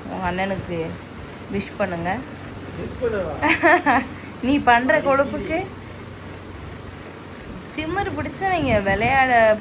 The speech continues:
Speaker 1: போகாதன்னா கேட்கானா? கீழே விழுந்தும் விளையாடுறான். இன்னொன்னு, கார் அங்கேருந்து ஓட்டிட்டு வந்தது ரொம்ப இதா
Speaker 2: ம்.
Speaker 1: போயிடுச்சுங்க. ம்?
Speaker 2: ரொம்ப வீங்கிருச்சு கார்.
Speaker 1: வீங்கிருச்சு, பயங்கரமா வீங்கிருச்சு.
Speaker 2: இப்ப பரவாயில்ல, ஆனா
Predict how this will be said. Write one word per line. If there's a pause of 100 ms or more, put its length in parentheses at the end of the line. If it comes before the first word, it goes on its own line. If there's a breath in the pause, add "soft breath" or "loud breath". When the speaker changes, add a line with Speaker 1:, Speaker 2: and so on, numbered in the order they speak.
Speaker 1:
போகாதன்னா
கேட்கானா? (880)
கீழே
விழுந்தும்
விளையாடுறான்.
இன்னொன்னு,
கார்
அங்கேருந்து
ஓட்டிட்டு
வந்தது
ரொம்ப (540)
இதா
Speaker 2:
ம்.
Speaker 1:
போயிடுச்சுங்க. (600)
ம்? (500)
Speaker 2:
ரொம்ப (140)
வீங்கிருச்சு (100)
கார். (180)
Speaker 1:
வீங்கிருச்சு,
பயங்கரமா
வீங்கிருச்சு. (2000)
Speaker 2:
இப்ப
பரவாயில்ல,
ஆனா